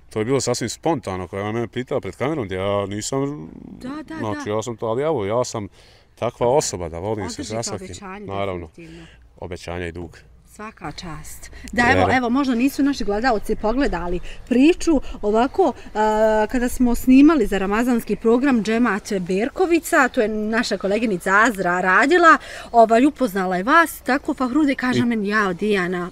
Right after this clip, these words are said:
Speaker 2: pred kamerom je obećao, nadam se da će ispuniti", rekao, "Ma hoće, vjerovatno."
Speaker 1: Pa evo, imali smo i poziv, ma valjda ste primijetili kakva sam osoba, na
Speaker 2: Pa,
Speaker 1: osnovu
Speaker 2: ma,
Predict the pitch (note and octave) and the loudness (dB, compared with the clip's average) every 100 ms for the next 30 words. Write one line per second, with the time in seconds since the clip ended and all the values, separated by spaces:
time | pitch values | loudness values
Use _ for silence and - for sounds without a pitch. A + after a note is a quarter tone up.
0 | - A#3 - C#4 E4 E4 D4 D4 D4+ G3 | -4 -4 2 6 6 6 6 4 4 0
1 | - F#3+ G3+ A#3+ G#3+ - G#3 A#3 - G#3+ | -4 -2 0 0 -2 -4 -2 -2 -2 -6
2 | F#3 G3+ A3 A3 E4 E4+ - D#3+ E3 E3+ | -6 -6 -4 0 2 2 0 -4 -6 -8
3 | F3 F3 - E3+ D#3+ C3 F3 C#3 E3 C3 | -8 -10 -14 -14 0 4 6 6 6 4
4 | - G#2+ - C#3 C#3+ G#2+ F#2 G#2 A#2+ B2 | 2 -4 2 4 4 2 -2 0 2 0
5 | B2 B2+ B2+ B2 G#2+ G2+ F#2+ F#2 F2 D#2+ | -2 -2 0 0 0 -4 -4 -6 -8 -8
6 | D#2+ D2+ - - B3+ A#3 G2 | -10 -14 -10 -4 -2 -2 -4